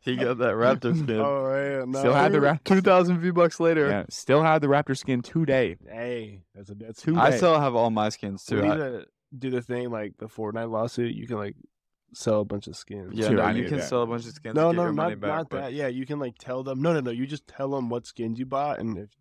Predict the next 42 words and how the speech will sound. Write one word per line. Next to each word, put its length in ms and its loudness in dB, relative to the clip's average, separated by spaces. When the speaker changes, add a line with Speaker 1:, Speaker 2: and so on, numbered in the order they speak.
Speaker 2:
they're, 220 -4
like, 240 -4
applicable 560 -6
for 160 -14
money, 400 -6
you 100 -6
can, 220 0
like, 200 -2
get, 200 -4
like, 160 -10
twenty 280 -6
bucks 360 -12
back, 180 -18
Speaker 3:
What? 180 -2
Speaker 2:
like, 120 -10
thirty 320 -12
Speaker 3:
Bro, 220 2
Speaker 2:
bucks. 120 -4
Speaker 3:
I 120 -2
need 100 2
to 100 2
do 100 2
that. 180 2
I 100 2
have, 200 4
Speaker 2:
Yeah. 120 0
Speaker 3:
I 60 6
have 160 2
some, 160 -6
like, 80 2
Speaker 2:
Ooh. 40 -2
Speaker 3:
some 140 -2
of 60 4
the 80 4
skins 200 -2
I 140 4
have, 160 2
bro. 240 0
I 100 6
remember 320 6
one 180 0
time 300 -2